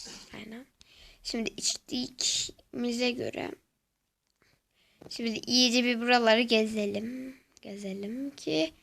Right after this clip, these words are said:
belki bir şey bulabiliriz. Bunlar nasıl şeyler ya? İskeletler.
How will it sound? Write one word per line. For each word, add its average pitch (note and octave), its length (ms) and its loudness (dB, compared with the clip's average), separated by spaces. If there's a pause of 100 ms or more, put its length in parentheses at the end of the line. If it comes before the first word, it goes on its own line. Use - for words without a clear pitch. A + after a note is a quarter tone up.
(440)
belki - 320 -6
bir - 60 -10
şey A#3+ 320 -2
bulabiliriz. C4 880 -2 (3000)
Bunlar B3+ 320 8
nasıl D4 560 10
şeyler A#3+ 640 10
ya? A#3 260 10
İskeletler. - 1400 -2